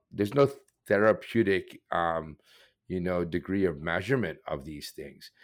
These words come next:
Um, so, you know, it's not being prescribed to you.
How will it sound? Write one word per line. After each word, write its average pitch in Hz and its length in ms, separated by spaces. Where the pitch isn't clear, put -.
Um, 78 580
so, 98 380
you 104 180
know, 92 360
it's 98 220
not 98 160
being 101 160
prescribed 87 480
to - 80
you. 69 200